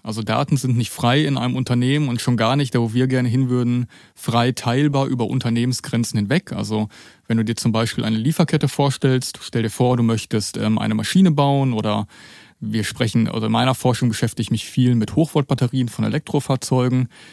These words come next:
Das sind unheimlich große und unheimlich komplexe Lieferketten, angefangen bei der Rohstoffentnahme irgendwo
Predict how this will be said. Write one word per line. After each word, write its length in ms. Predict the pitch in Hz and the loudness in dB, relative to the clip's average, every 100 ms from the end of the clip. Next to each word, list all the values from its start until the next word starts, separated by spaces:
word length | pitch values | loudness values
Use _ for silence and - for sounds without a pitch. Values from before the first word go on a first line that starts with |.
| - - - | -20 -18 -10
Das 120 | 120 | -2
sind 160 | 135 | 0
unheimlich 600 | - 214 180 147 151 147 | 4 6 8 6 4 2
große 320 | - 135 143 127 | 2 0 2 0
und 80 | |
unheimlich 400 | 127 135 127 123 | 0 0 0 0
komplexe 420 | - 110 127 - 131 | -2 -2 -2 -2 0
Lieferketten, 540 | 143 113 - - 98 | 0 0 -4 -4 -4
angefangen 640 | - 127 120 120 117 117 | -2 -2 0 2 2 2
bei 260 | 107 107 110 | 2 2 2
der 140 | 107 | 0
Rohstoffentnahme 880 | 110 160 - 139 - 135 127 123 123 | 0 0 2 0 0 2 2 4 2
irgendwo 640 | 117 113 113 107 110 117 | 2 0 0 0 0 0